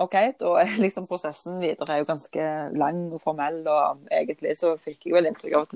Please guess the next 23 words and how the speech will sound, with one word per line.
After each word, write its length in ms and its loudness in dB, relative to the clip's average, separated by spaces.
det, 140 -10
sjansene 360 0
for 80 6
å 60 0
bli 160 6
med 160 2
i 80 6
det 140 8
utvalget, 400 4
det 80 4
er 240 4
ganske 560 0
små. 240 8
Så 160 0
da 80 8
er 80 8
det 60 6
jo 80 4
viktig 180 -6
å 60 2
legge 180 -4
en 160 -6
plan 460 -12